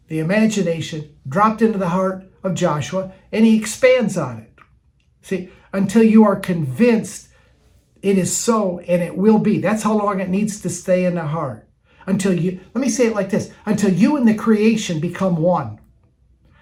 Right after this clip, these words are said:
The things that I have created using this process I'm telling you about, there was a point when it was just me. It was like my word became flesh. It just attached itself to me.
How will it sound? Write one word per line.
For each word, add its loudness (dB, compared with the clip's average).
The -4
things 0
that 4
I 2
have -2
created -4
using 2
this -4
process -4
I'm -4
telling -4
you -2
about, -6
there -4
was 0
a 2
point -4
when -2
it -2
was -6
just -2
me. -2
It -6
was -2
like -2
my 2
word 0
became -4
flesh. -6
It -6
just -6
attached -6
itself -4
to -6
me. -8